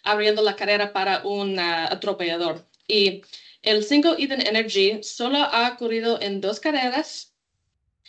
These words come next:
pero en las dos carreras mostró talento para cerrar, para, para atropellar.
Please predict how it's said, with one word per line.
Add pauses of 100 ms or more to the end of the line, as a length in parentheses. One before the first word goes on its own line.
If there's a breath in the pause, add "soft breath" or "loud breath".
(300 loud breath)
pero
en
las
dos
carreras
mostró
talento
para
cerrar,
para,
para
atropellar.